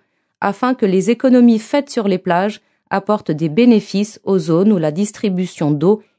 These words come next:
est influencée par la sécheresse. Les premiers modèles conçus permettent de délivrer quarante centilitres d'eau pour se nettoyer les pieds, contrairement aux deux litres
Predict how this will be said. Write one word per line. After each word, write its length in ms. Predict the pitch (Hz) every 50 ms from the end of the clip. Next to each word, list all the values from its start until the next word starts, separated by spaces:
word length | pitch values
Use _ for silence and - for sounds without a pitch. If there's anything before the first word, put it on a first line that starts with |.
| _ _ -
est 240 | 151 147 - -
influencée 640 | 214 214 214 - 208 202 185 170 165 - - 196 202
par 200 | 202 - 151 147
la 120 | 156 151 151
sécheresse. 720 | - - 151 151 - - - - - - - - - _ _ _ _ _ _ _ _ _ _ _ _ _ _ _ _ _ _ _ _ _ _ _ _ _ _ _ _ _ _ _ _ _ _ _ _ _ _ -
Les 100 | 175 180
premiers 320 | - - 226 220 247 302
modèles 340 | 311 285 240 208 233 254 254
conçus 480 | 247 - 202 196 180 - - 262 285 294
permettent 540 | 285 - 196 185 180 202 196 208 214 - 170
de 80 | 180
délivrer 580 | 170 196 214 185 185 180 156 170 208 220 220 220
quarante 420 | - 220 214 208 220 226 240 240
centilitres 640 | - - 208 202 202 - 196 190 202 196 - - 175
d'eau 200 | 165 175 202 208
pour 240 | 208 - 180 156 -
se 100 | - 175
nettoyer 420 | 170 175 175 - 196 165 165 175
les 120 | 160 156 147
pieds, 340 | - - 156 160 190 190 190
contrairement 680 | - - 196 185 - - 175 165 - 180 175 185 196 -
aux 100 | 147 151
deux 220 | 147 151 220 233
litres 400 | 214 175 185 208 - - - _